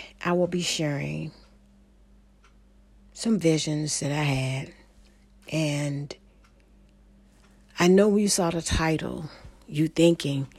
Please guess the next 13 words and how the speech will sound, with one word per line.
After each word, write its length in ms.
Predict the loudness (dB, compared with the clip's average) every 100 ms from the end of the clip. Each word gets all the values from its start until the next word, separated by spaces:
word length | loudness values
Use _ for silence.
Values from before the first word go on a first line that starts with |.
| -20 _
"Yay, 400 | 2 4 4 4
hooray, 460 | 4 0 0 2 2
hooray. 680 | 0 0 0 2 2 -2 -8 -20 -20 -20 -20 -20 _
You 100 | -2
know, 140 | 0 0
President 500 | 0 -2 0 -4 -4
Barack 360 | -4 -4 -4
Obama's 540 | -8 -6 -4 -2 -4 -4
coming 220 | -4 -2
back 420 | 2 4 2 2
into 680 | 2 2 4 8 8 8 4 0 _ -20 _
our 200 | 0 0
lives," 880 | 2 4 4 4 2 0 0 0 -2